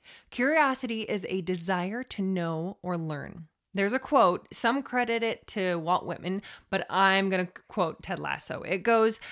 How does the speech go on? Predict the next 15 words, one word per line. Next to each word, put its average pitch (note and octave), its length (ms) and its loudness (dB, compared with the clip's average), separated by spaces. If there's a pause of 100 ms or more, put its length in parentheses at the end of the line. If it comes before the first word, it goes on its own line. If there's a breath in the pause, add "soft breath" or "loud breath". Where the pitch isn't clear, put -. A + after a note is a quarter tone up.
(400 loud breath)
"Be A#3+ 220 0
curious, F#3 840 -4 (100)
not E3+ 340 -4
judgmental." D#3 680 -8 (320)
Let's A3 180 2
talk D4 220 4
about A3+ 240 2
how G#3 140 2
you G#3 200 2
can A3 140 -2
apply E3 600 -2
this E3 280 -6
to E3+ 140 -8
both D#3 500 -6
yourself D#3+ 1040 -8